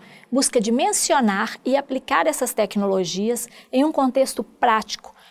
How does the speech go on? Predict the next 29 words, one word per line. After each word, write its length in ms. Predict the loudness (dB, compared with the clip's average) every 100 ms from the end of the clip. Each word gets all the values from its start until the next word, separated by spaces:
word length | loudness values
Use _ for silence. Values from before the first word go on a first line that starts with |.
| -2
buscando 460 | 0 0 0 0 2
desenvolver 580 | 2 2 2 4 2
profissionais 840 | 2 0 0 -2 -2 0 0 0 -2
para 180 | -4 -6
atuar 380 | 0 2 2 0
nessa 280 | -2 -4
nova 460 | -2 0 0 0 0
era 240 | 0 0
digital. 420 | -2 -4 -6 -8 -8 _ _ _ _ -20 _
O 120 | -4
corpo 340 | 4 4 4 0
docente 560 | 0 0 0 0 -2
é 40 | -2
formado 440 | 0 2 0 -2
por 160 | -6 -4
professores 680 | -2 0 -2 0 0 0
com 180 | -4 -2
vasta 440 | 0 0 0 -4
experiência 720 | -8 -2 0 0 0 0 -2 -2
acadêmica 600 | -4 -2 -2 0 0 -2
e 40 | -4
de 100 | -2
mercado. 540 | -4 -8 -14 -14 -20 _ _ -20 -20 -20 _ 2
Todo 260 | 4 4
e 60 | 2
qualquer 400 | 2 2 2 0
profissional 640 | 0 0 -2 0 0 0
com 160 | 0 0
interesse 640 | 0 2 2 2 0 -4